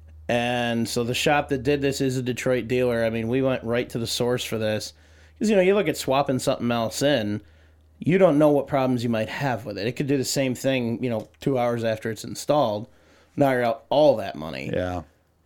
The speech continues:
Speaker 1: You know, the, we had a lot of recommendations from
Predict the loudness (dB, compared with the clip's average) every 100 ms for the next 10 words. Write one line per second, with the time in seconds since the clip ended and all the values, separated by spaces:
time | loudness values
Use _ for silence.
0 | -6 -2 -2 0 0 0 -2 -2 0 2
1 | 2 2 2 4 4 4 4 2 2 0
2 | 2 0 0 -2 -2 -2 0 -2 -4